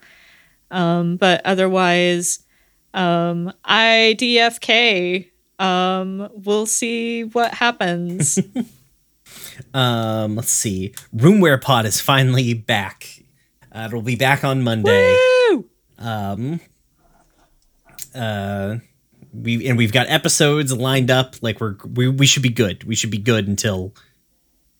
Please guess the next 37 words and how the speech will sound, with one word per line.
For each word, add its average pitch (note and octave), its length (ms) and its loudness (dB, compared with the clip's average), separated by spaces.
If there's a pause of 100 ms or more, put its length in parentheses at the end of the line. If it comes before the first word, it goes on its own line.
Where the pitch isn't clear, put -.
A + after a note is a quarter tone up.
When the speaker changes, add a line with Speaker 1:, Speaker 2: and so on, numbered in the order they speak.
(480)
Speaker 2:
until G#2+ 300 -2
we, G2 280 -4 (300)
we A#2+ 80 -2
get G#2 200 -2
to - 80 -6
where G#2 180 -2
we're G2 120 -2
trying G2+ 320 -4
to F#2+ 80 -2
go. F#2+ 420 0 (320)
Uh, A#2 180 -2
also, D3+ 480 2
Dumb D3+ 240 0
Kids A2 260 2
is G2 120 -6
back. G2+ 400 -2
And A2+ 160 -8
let D3+ 120 -2
me E3+ 80 -4
tell E3+ 180 2
you, A#2+ 320 2 (340)
audience, A#2+ 420 2
there's, B2+ 160 2
like, C#3 140 -2
four C3+ 220 4
episodes A#2+ 400 0
of A2 60 -4
that G2+ 140 -4
motherfucker G2 460 -10
left. - 340 -12
So, G2+ 340 -2
like, G2 220 -8
strap - 320 -4
the A2+ 60 -8
fuck - 240 -10
in. A2 220 -8 (260)
<laughs> - 140 -6